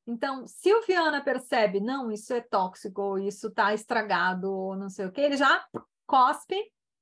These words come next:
ou vomita. Ele não deixa entrar. É o Viana que ajuda a fazer o movimento de entrar.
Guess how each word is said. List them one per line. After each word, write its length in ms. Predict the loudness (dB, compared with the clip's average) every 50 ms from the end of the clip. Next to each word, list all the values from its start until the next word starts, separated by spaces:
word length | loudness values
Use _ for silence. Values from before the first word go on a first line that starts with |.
| _ _ _
ou 420 | 2 4 4 4 4 2 -2 -4 -8 _ _ _ _ _ _
vomita. 640 | 0 0 2 2 2 0 0 -2 -4 -8 -8 -10 -14 _ _ _ _ _ _
Ele 140 | -2 0 0
não 160 | 0 0 0
deixa 240 | 0 0 0 0 -2
entrar. 440 | -2 -2 0 2 2 2 0 -2 -6 _ _ _ _ _ _ _ _ _ _ _ _ _ _ _ _
É 100 | 2 4 4
o 80 | 4
Viana 600 | 2 0 0 0 0 0 0 0 0 0 -2 -2
que 100 | -2 -4
ajuda 420 | -4 -4 -4 -4 -6 -4 -2 0 0
a 60 | 0
fazer 240 | 0 0 0 0 -2
o 120 | -2 0
movimento 720 | 0 -2 -2 -2 -4 -4 -4 -6 -6 -6 -8 -8 -8 -6 -6
de 100 | -4 -4
entrar. 520 | -4 -4 -4 -4 -2 -2 -2 -2 -4 -8